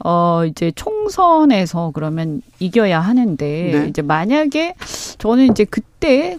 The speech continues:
Speaker 1: 그쯤에서 윤 대통령의 지지율이 영향을 미칠 거라고 보고 있습니다. 그래서 만약 윤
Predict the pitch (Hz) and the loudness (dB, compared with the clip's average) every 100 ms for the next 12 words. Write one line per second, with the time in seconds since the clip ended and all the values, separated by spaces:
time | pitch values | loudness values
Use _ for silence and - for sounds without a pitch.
0 | - 226 220 285 302 285 233 202 247 302 | -2 2 2 2 2 4 4 2 0 0
1 | - - - 202 240 247 233 214 190 196 | -4 -10 -4 0 0 0 0 0 -2 -2
2 | 214 - 226 277 269 247 233 208 156 196 | -2 -4 -4 0 2 2 2 2 0 -2
3 | 151 135 - - 160 160 156 147 165 135 | -4 -6 -8 -6 -4 -6 -10 -10 -10 -8
4 | 143 123 139 135 160 160 175 160 151 | -8 -8 -6 -6 -6 -4 -2 -2 -2